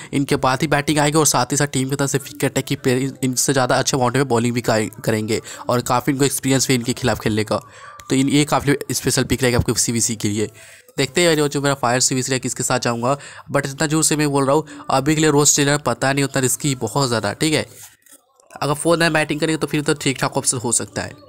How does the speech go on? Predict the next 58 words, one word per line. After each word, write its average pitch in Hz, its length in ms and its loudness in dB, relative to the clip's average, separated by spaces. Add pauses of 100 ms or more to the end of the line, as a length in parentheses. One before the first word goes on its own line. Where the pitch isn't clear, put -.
(280)
वाइस 135 240 0
कैप्टन 151 320 0
में 147 80 -2
जाना 139 200 0
चाहता 143 220 -2
हूँ - 80 -4
अभी 139 240 0
के 151 120 0
लिए, 131 180 0
बेस्लेट 127 380 0
के 143 120 -2
साथ 139 160 0
नहीं 151 120 -2
जाना 143 120 2
चाहता 127 280 -2
हूँ, 143 160 0 (300)
मैं 139 200 0
जाना 143 200 0
चाहता 139 220 0
हूँ 143 80 -8
पीटर 127 240 -2
सीलर 123 280 0
के 104 100 -2
साथ। 101 180 -2 (100)
ओवर 120 180 0
वेटिंग 135 260 -2
बन 143 100 0
चुकी 139 260 -4
है, 156 80 2 (300)
हालांकि 147 280 0
क्योंकि 160 240 -4
पीटर 151 340 0
सीलर 147 180 0
के 147 80 -8
साथ 151 100 0
जाके 147 220 -2
फ़ायदा 135 280 0
है 156 120 0 (260)
कि 156 60 -2
बैटिंग 131 360 0
वो 143 60 2
दोनों 139 240 0
करें 151 160 -2
प्लस 147 160 -4
फिर 147 160 -2
ना 135 120 0
बैटिंग 127 400 -4
करेंगे 113 360 -2 (180)
तो 131 80 -6
कुछ 135 160 -4
ना 139 80 -4
कुछ 143 120 -6
बात 147 140 -2
स्कोर 143 260 0
तो 143 100 -4
कर 131 120 0
ही 139 80 0
देंगे। 110 340 -4